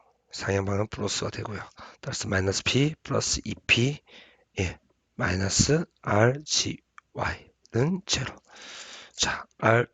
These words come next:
A, Y는 이 P가 되고요. 알지, Y는 따라서 알지, Y는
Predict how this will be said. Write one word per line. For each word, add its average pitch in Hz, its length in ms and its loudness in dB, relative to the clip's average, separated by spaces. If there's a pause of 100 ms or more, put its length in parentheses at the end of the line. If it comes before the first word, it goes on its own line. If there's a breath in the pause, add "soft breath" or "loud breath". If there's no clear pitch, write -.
A, 104 160 2
Y는 101 500 0 (760)
이 95 120 -6
P가 - 280 2
되고요. - 340 -12 (460 loud breath)
알지, 95 420 2
Y는 101 580 -2
따라서 - 480 -6
알지, 104 920 2
Y는 98 500 2